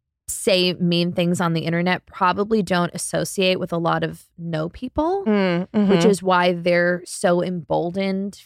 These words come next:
Speaker 1: for their toxic feedback,
Speaker 2: Mm-hmm.
Speaker 1: unwarranted feedback.
Speaker 2: Mm-hmm.
Speaker 1: So that type of behavior lends itself to a human that just kinda cuts ties with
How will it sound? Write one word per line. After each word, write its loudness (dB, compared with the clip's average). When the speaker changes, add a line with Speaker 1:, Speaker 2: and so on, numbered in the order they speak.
Speaker 1:
for 2
their 0
toxic -6
feedback, -2
Speaker 2:
Mm-hmm. 0
Speaker 1:
unwarranted 2
feedback. 0
Speaker 2:
Mm-hmm. 2
Speaker 1:
So 4
that 2
type 0
of -10
behavior 4
lends 2
itself 0
to 2
a 6
human 0
that 0
just -4
kinda -4
cuts -6
ties -4
with -8